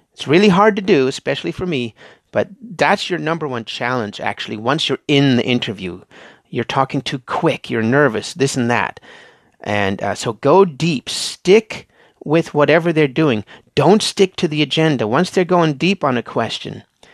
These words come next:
then keep going. Now, of course, the other way is when you get, you go down a rabbit hole, like when you,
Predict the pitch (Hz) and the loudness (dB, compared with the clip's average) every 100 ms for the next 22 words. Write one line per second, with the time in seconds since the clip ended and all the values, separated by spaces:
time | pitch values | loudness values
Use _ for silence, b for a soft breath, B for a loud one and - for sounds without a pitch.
0 | b b - - 143 - 143 110 110 170 | b b -12 -4 -4 2 2 2 2 2
1 | 208 - 269 262 - 196 214 185 170 156 | 2 2 0 0 0 0 2 2 2 0
2 | B B B 139 156 151 143 139 147 - | B B B -8 -2 -2 -2 0 -2 -2
3 | 143 135 170 160 143 117 113 135 135 131 | -4 2 4 4 4 2 4 2 2 -2
4 | - 110 104 104 120 113 123 117 117 | 0 2 2 2 0 -4 -8 -8 -10